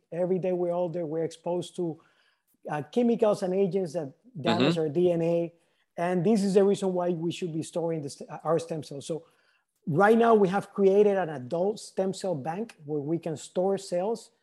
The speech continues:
Speaker 1: and those cells are stored cryogenically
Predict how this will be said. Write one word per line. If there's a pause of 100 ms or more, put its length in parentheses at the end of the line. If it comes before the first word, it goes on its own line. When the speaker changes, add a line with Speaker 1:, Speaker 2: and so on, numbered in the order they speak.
(220)
Speaker 1:
and
those
cells
are
stored
cryogenically